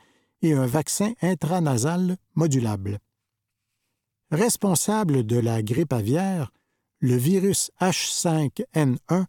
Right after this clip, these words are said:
cause régulièrement des ravages dans les populations d'animaux sauvages et d'élevage. Des cas récents ont été détectés chez des mammifères marins,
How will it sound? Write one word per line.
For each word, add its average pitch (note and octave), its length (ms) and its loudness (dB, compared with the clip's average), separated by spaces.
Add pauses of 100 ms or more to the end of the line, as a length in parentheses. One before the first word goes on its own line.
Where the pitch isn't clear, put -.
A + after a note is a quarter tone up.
(380)
cause F3 260 2
régulièrement E3+ 680 2
des C3 140 2
ravages C#3+ 640 0
dans A#2+ 240 2
les A#2 120 0
populations D#3+ 640 0
d'animaux C#3+ 480 2
sauvages F3 680 0
et C#3 80 2
d'élevage. G#2 760 -4 (1040)
Des C#3+ 220 2
cas G3+ 240 0
récents F#3 500 0
ont - 20 -2
été D3 320 0
détectés F3 560 0
chez - 180 -2
des B2+ 140 2
mammifères C#3 640 0
marins, C3+ 400 0